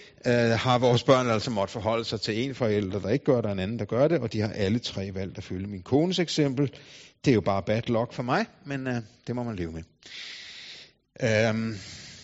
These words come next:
jeg nævner det bare, fordi det er et tema, som jeg synes, vi er nødt til at tage frem, også over for teenager.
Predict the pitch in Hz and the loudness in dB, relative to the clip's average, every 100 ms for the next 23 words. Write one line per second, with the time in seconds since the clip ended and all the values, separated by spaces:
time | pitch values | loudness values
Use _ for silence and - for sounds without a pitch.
0 | - - 139 160 180 160 127 127 139 131 | -14 0 4 4 4 4 4 2 0 -2
1 | 139 131 - 131 107 110 - 123 123 135 | 0 0 2 0 0 -2 0 0 2 -2
2 | 131 113 101 - 113 - 107 107 113 - | -4 -6 -6 -8 -8 -6 -4 -4 -6 -4
3 | 104 107 - 104 90 _ _ _ _ - | -4 -4 -8 -10 -10 _ _ _ _ -10
4 | 113 135 170 151 - 113 104 113 104 101 | -6 -2 -4 -6 -10 -8 -8 -8 -10 -10
5 | 104 - 95 69 - | -12 -14 -14 -12 -12